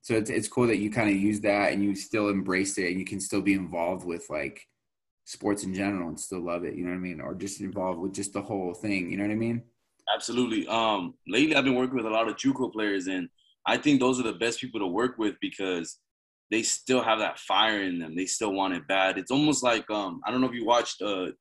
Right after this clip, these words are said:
Speaker 2: uh, Last Chance U, the elac one.
Speaker 1: Uh, I did not, actually. Nuh-uh.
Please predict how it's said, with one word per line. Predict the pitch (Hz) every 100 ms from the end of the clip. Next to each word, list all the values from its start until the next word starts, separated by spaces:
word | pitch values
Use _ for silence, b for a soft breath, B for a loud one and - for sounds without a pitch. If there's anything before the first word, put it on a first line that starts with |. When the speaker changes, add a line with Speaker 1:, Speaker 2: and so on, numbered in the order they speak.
| -
Speaker 2:
uh, | 82
Last | 90 117 -
Chance | 123 113 95
U, | 127 165 - -
the | 104 117
elac | 135 135 147
one. | 151 165 _ _ _ _ _ _ 113
Speaker 1:
Uh, |
I | 110 107
did | 107 101
not, | 101 127 127 -
actually. | 101 95 95 92
Nuh-uh. | 98 113 92